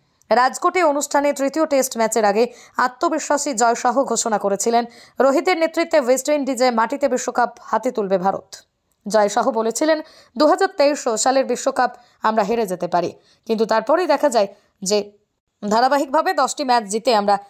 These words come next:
হৃদয় জিতে নিয়েছিলাম। আমরা নিশ্চিত যে রোহিতের নেতৃত্বে ভারত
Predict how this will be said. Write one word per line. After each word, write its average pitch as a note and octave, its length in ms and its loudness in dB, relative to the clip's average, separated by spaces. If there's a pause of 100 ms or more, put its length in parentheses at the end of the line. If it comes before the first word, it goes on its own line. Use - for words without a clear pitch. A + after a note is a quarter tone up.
(200)
হৃদয় G#3 280 2
জিতে F3+ 220 -8
নিয়েছিলাম। F3+ 440 -4 (320)
আমরা D#4+ 220 0
নিশ্চিত - 520 -6 (220)
যে G3+ 280 -2 (320)
রোহিতের C4 540 2
নেতৃত্বে C#4+ 540 0 (320)
ভারত A3+ 460 2